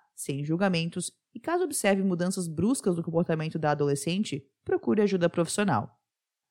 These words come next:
Trinta e um. Prazer, métodos contraceptivos. É fundamental conversar com o adolescente sobre contracepção antes de ela iniciar a vida sexual.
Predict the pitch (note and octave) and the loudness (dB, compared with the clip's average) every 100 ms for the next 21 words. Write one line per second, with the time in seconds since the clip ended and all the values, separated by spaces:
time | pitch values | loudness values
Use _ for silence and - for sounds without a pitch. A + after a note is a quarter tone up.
0 | _ C#4 C#4+ C#4 B3 F#3 C#3 A#2 D3+ _ | _ -2 -2 0 0 2 0 -4 -8 _
1 | _ - D#4 D#4+ G3 A3 D#4+ A3+ F#3 F#3+ | _ 0 2 4 6 6 6 4 4 2
2 | F3 F3+ F3+ F3 E3+ F3 - - C#3+ C3 | 0 0 0 2 2 0 -2 -2 -2 -2
3 | C#3 - - _ _ _ _ - F3+ C4 | -6 -10 -14 _ _ _ _ -4 0 2
4 | C4 A3+ G3+ G3 G3+ F#3+ F3 - F#3+ G#3+ | 2 2 4 4 4 2 2 4 2 4
5 | - E3+ D#3 D3+ - F3 F3 - E3+ - | 0 0 0 0 -2 -4 -4 -4 -4 -2
6 | B3 C4 A#3 G3 F#3+ - F#3+ G3 - B3+ | -2 -2 -2 -2 -4 -2 0 0 0 0
7 | D4+ - D4 G#3 F#3+ G3 A#3+ - F3 F#3+ | 0 -4 -2 2 2 4 0 2 4 4
8 | A#3 F#3+ D#3+ D3+ - C#3 - F#3+ C3+ - | 4 0 0 -2 -4 -6 2 4 4 0
9 | _ | _